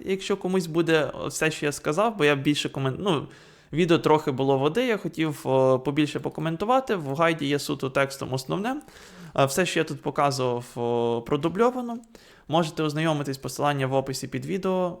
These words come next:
всі, які вам потрібні будуть. А, також нагадую про мій Telegram-канал, о, буду всіх радий там бачити, щодня публікую активності та результати по активностям.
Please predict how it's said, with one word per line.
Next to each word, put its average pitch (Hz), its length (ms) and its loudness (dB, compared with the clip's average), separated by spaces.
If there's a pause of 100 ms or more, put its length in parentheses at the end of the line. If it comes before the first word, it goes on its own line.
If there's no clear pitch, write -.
всі, 147 220 -4
які 135 240 -4
вам 131 160 -6
потрібні 127 440 -8
будуть. 127 300 -6 (580)
А, 127 400 2 (120)
також 180 320 0
нагадую 151 360 0
про 143 140 -4
мій 139 120 -2
Telegram-канал, 143 920 -2 (120)
о, 143 420 0
буду 135 240 -4
всіх 131 280 -6
радий 127 220 -2
там 139 180 -6
бачити, 240 480 -4
щодня 190 320 -4
публікую 147 440 -2
активності 131 440 -4
та - 120 -4
результати 185 440 -2
по 220 100 -2
активностям. 208 640 -4